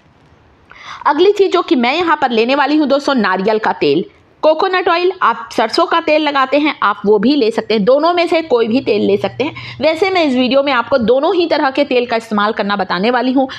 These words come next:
अलग-अलग तरीके से। तो सबसे पहले ये जो मैंने जादुई पाउडर बनाया है, इसे एक डिब्बी में आप स्टोर करें और बाकी का कटोरी में रहने दें, जितनी अभी आपको remedy के लिए ज़रूरत है। इस तेल को one month का बनाएं,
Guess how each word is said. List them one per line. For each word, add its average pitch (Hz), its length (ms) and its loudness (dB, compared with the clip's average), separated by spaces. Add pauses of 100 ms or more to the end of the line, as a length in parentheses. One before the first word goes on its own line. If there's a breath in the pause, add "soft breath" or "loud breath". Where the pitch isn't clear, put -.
(140 loud breath)
अलग-अलग 254 460 0
तरीके 156 340 -2
से। - 180 -14 (300 loud breath)
तो 339 120 2
सबसे 381 360 -2
पहले 339 240 0
ये 262 260 2
जो 339 140 0
मैंने 262 220 0
जादुई 208 420 0 (380)
पाउडर 220 320 2
बनाया 254 300 -2
है, 262 180 -2 (260 loud breath)
इसे 359 180 2
एक 285 180 0
डिब्बी 233 320 0
में 233 80 2
आप 214 220 0
स्टोर 254 280 2
करें 294 360 0
और 269 100 0
बाकी 208 300 -2
का 202 100 -4
कटोरी 180 380 0
में 180 120 -6 (120)
रहने 185 260 -6
दें, 196 120 -6
जितनी 302 340 -2
अभी 285 160 2
आपको 247 260 0
remedy 202 340 0
के 208 100 0
लिए 208 140 2
ज़रूरत 208 380 -4
है। - 100 -12 (280 loud breath)
इस 311 220 0
तेल 294 240 2
को 349 140 0
one 269 240 -2
month 311 220 -2
का 381 140 0
बनाएं, 285 300 -2